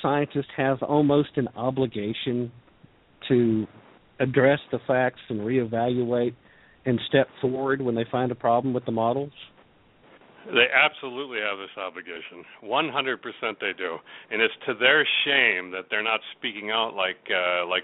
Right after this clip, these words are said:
Speaker 2: some of us are. Uh, so what? Some, th-, th-, they can be wrong. There's nothing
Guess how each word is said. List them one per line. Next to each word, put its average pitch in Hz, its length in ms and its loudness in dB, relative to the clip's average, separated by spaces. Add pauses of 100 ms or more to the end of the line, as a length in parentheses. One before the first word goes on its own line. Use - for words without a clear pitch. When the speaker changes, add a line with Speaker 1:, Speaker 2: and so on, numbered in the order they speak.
(100)
Speaker 2:
some 104 160 -4
of 87 140 -6
us 87 180 -4
are. 85 240 -2 (800)
Uh, 101 320 6 (960)
so 156 80 4
what? 175 200 4 (100)
Some, 202 180 2
th-, 139 320 -14
th-, 139 240 -16
they 175 120 4
can 202 140 0
be 151 100 -2
wrong. 123 440 2 (160)
There's 147 220 0
nothing 240 300 -2